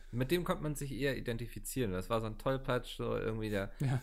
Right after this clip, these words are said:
Speaker 1: hat nicht so richtig geklappt, so, er hatte Stress im Leben, so irgendwie so drei Belger, so, die er irgendwie, weiß nicht, die sich einfach an ihn rangeheftet haben, die er nie wirklich haben wollte. Ähm, das, da, das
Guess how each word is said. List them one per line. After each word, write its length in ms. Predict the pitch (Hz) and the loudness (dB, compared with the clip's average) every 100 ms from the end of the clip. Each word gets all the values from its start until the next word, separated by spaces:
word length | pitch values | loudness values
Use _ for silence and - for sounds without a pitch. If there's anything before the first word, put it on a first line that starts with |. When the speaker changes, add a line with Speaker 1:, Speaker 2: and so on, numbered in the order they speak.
| - | -2
Speaker 1:
hat 120 | - | 0
nicht 200 | 123 120 | 0 2
so 80 | 117 | 2
richtig 320 | 117 - 113 | 0 0 -2
geklappt, 500 | 110 104 131 127 127 | -2 0 4 4 2
so, 120 | - 110 | 2 6
er 140 | 101 | 6
hatte 120 | 107 | 4
Stress 380 | 104 - 123 - | -2 0 0 0
im 120 | 113 | -2
Leben, 400 | 107 110 110 107 | 2 2 0 -2
so 80 | 107 | 0
irgendwie 220 | 98 110 | 2 2
so 140 | 107 110 | -2 -4
drei 320 | - 101 110 | 2 6 6
Belger, 500 | - 110 117 117 110 | 6 6 8 8 6
so, 200 | 107 107 | 4 2
die 160 | 104 104 | 2 2
er 180 | 104 101 | 4 2
irgendwie, 320 | 107 107 95 | 0 -2 -2
weiß 180 | 98 104 | -2 -4
nicht, 180 | 101 | -6
die 60 | 101 | -4
sich 140 | 101 | -4
einfach 180 | 82 95 | -4 -2
an 40 | 98 | -2
ihn 80 | 104 | -2
rangeheftet 680 | 92 120 113 117 - 110 107 | 0 2 2 0 -2 -4 -2
haben, 300 | 107 104 107 | -4 -4 -4
die 100 | 107 | -2
er 80 | |
nie 140 | 110 117 | -2 -2
wirklich 240 | 135 135 | -2 0
haben 240 | 135 127 113 | 0 0 0
wollte. 420 | 110 110 113 110 - - - - - - - - - | 0 0 -2 -6 -8 -16 -16 -16 -16 -16 -16 -14 -6
Ähm, 460 | 98 98 101 104 - | -4 -2 -4 -6 -10
das, 300 | - 113 - | -10 -10 -8
da, 420 | 127 127 127 120 - - - | -4 -2 0 -2 -6 -14 -10
das 280 | 117 - | -8 -8